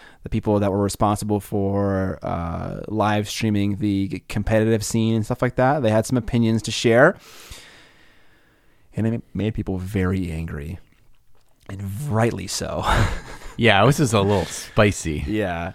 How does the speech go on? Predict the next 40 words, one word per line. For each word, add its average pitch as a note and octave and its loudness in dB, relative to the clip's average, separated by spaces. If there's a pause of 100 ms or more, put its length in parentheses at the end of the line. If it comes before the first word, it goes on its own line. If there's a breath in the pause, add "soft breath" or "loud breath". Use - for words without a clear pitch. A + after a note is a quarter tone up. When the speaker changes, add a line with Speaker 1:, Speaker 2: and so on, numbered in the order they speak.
(100)
Speaker 1:
Uh, G#2 4
so E3+ 8
the D3+ 6
gist D3 4
of C#3 4
the B2+ 6
first F3 4
guy's G#2+ 4 (120)
reasoning A2 2
as G2 0
to G#2+ 0
why B2+ 8
the B2 2
game A2 2
ended, F2+ -2
and G2+ -2
you G#2 2
should C3 -4
really A#2+ 2 (420)
read A2+ 2
it G2 2
if F#2 -6
you're, G2 0 (220)
if G2+ -4
you G2+ -4
care A2 0
about F2+ -2
it F2 -4
and F#2+ -4
don't G#2 -2
listen G2+ -2
to G2 -2
my F#2 -4
summary A#2+ 4
of F#2 -4
it, F2+ -2
but A2 -4
the A#2 2
gist C#3+ 2
is, B2+ 6